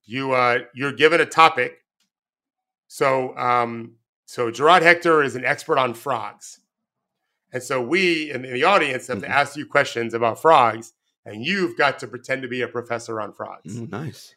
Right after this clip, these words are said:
Speaker 1: And it's a really great skill to learn how to sound professorial.
Speaker 2: Mm-hmm.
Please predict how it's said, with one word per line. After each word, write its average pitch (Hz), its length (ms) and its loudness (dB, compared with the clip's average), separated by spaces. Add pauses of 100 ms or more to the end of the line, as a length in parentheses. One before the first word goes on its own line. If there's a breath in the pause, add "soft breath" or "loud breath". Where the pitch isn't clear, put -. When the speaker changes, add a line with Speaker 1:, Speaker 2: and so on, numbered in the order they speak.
Speaker 1:
And 143 120 0
it's 139 140 -6
a 139 80 -8
really 226 580 2
great 160 380 -2
skill 135 680 -2 (280)
to 143 100 -10
learn 147 280 0
how 131 180 0
to 151 100 -4
sound 131 380 -4
professorial. 127 680 -6 (160)
Speaker 2:
Mm-hmm. 98 220 -20